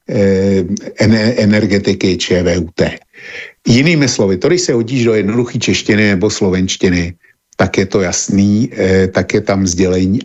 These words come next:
asi v Německu foukal vítr, asi v Německu pálo slunce, takže Němci, eh, Němci to hnali k nám. Byl, soustava byla na kraji svých možností,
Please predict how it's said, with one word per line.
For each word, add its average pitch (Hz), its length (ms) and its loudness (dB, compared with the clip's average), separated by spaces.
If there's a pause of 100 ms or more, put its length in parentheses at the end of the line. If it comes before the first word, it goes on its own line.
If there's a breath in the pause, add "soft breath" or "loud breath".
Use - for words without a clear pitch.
asi 127 380 0
v 110 60 0
Německu 104 480 -2
foukal 82 400 -2
vítr, - 440 -4
asi 127 340 0
v 90 60 -2
Německu 92 520 -2
pálo 87 400 0
slunce, 95 640 -2 (520 loud breath)
takže 120 640 0
Němci, 101 920 0
eh, 95 240 2
Němci 98 640 2
to 95 240 0
hnali 90 340 2
k - 140 -2
nám. 104 400 0 (1300 loud breath)
Byl, 117 500 0
soustava 107 520 0
byla 104 280 0
na 98 120 -2
kraji 98 260 0
svých 78 300 -6
možností, 113 760 0